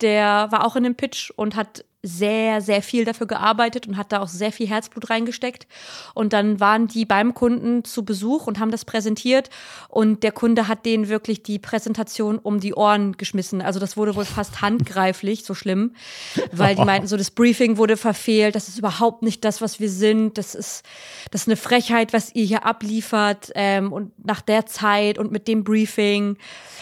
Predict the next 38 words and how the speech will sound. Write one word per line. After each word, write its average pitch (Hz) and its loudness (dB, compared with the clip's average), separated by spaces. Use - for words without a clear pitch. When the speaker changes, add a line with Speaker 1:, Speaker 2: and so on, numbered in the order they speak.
Speaker 1:
Also 214 4
das, 208 -4
das - -4
war 226 6
wohl 220 4
wirklich 240 0
so, 233 4
dass 208 -2
da - 2
alle 214 2
mit 202 -2
Herzrasen 196 0
und 190 -6
sehr 208 2
rotem 190 -4
Kopf 196 -4
auseinandergegangen 180 -2
sind. 175 -6
Und, 190 -4
äh, 202 0
ja, 233 2
äh, - -18
nicht, 233 2
nicht 339 0
geil. 240 4
Also 180 -2
es, - -8
es - -10
kann 254 0
richtig 254 -4
scheiße 262 0
werden. 170 -6
Speaker 2:
Wenn 120 4
der 113 6
Pitch 120 2
zur - 0
Messerstecherei 117 4
wird. 95 -2